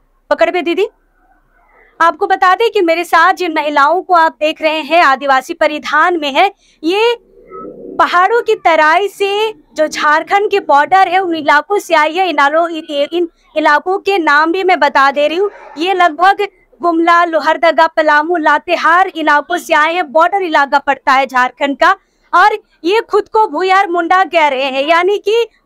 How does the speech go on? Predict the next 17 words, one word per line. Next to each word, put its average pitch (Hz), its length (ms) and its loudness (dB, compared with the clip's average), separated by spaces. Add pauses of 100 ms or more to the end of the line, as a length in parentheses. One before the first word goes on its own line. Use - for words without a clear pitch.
मुंडाओं 330 560 2
की 427 360 -2
पहली 370 600 -2
उपजाति 349 600 -2
ये 381 140 -2
खिद-, 294 480 0
खुद 339 240 -8
को 320 160 0
कह 311 220 0
रहे 302 120 0
हैं। 330 120 2
और 359 140 2
इनका 359 280 0
कहना 349 340 0
है 349 240 0
कि - 380 -8
लगातार, 330 600 2